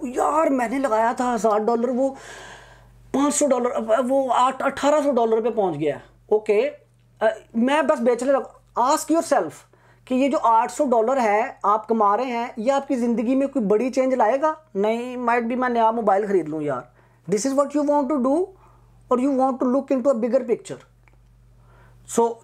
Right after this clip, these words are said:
that was whole story यार। मैं आपको ये एक लेक्चर देना चाहता था। प्लीज़ मेरे समझाने का स्टाइल अगर किसी को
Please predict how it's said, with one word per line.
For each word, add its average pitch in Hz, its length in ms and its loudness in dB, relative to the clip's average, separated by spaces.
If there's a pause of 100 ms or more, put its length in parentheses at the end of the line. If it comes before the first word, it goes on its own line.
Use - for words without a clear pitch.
that 190 240 2
was 240 160 0
whole 220 240 2
story 214 380 0
यार। 202 320 2
मैं 196 140 -2
आपको 202 300 0
ये 202 240 0
एक 196 140 -4 (260)
लेक्चर 190 320 0
देना 185 240 0
चाहता 180 320 0
था। 175 160 2 (800)
प्लीज़ 190 200 0
मेरे 196 180 0
समझाने 180 680 -2
का 196 100 2
स्टाइल 175 280 0
अगर 180 200 0
किसी 180 220 -4
को 180 380 0